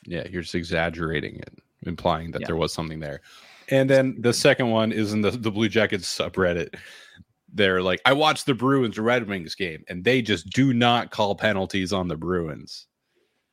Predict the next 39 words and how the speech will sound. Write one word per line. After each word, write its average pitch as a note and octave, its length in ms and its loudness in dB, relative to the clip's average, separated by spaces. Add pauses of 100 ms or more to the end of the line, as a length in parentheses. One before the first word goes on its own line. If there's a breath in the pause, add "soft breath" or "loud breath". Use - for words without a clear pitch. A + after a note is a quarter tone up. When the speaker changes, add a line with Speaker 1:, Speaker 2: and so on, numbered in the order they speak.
Speaker 2:
Okay. G2+ 260 -2 (680)
Speaker 1:
All G#2 120 0
right, E2+ 200 -8 (360)
for A2 100 -4
sure. F2+ 300 -2 (560)
Speaker 2:
Okay. A2 300 -2
Speaker 1:
No, A2 140 -6 (160)
no G2+ 160 0
doubt. F2+ 220 -2 (640)
No G2+ 200 -2
doubt. F#2+ 160 -4
Speaker 2:
Yeah. G2 160 -2 (840)
Speaker 1:
It C#3 100 4
wasn't B2 340 6
Speaker 2:
It's A#2+ 60 8
awesome. A#2 120 4
Speaker 1:
like A2+ 220 4
the B2 80 6
Speaker 2:
It's A2+ 100 2
so D3 60 6
Speaker 1:
talk B2 140 8
of F3+ 40 8
the C#3+ 140 6
Speaker 2:
awesome C3+ 160 4
Speaker 1:
town B2 100 8
Speaker 2:
having C3 200 4
Speaker 1:
in - 20 2
Speaker 2:
the C3 80 0
league B2 260 6
Speaker 1:
Boston, B2 120 2
Speaker 2:
on A#2+ 80 2
our B2 40 4
Speaker 1:
but A#2+ 100 0
Speaker 2:
side, B2+ 320 2
dude. B2+ 300 2 (160)
It's C3+ 180 -6
so D3 140 2
sick A#2 300 0
that A#2 420 -2